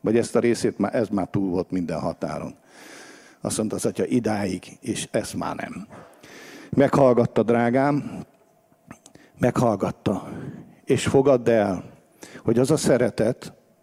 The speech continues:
van benned, amivel az atya szerette Jézust. Róma öt, öt szerint kiáradt a szívünkbe az Isten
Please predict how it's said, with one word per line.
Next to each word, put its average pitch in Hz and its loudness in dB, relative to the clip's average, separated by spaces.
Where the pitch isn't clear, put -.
van 131 2
benned, 113 0
amivel 110 2
az 104 -2
atya 117 0
szerette - -6
Jézust. - -10
Róma 143 6
öt, 147 4
öt 147 4
szerint 123 2
kiáradt 120 0
a 110 -2
szívünkbe 107 0
az 98 -4
Isten - -6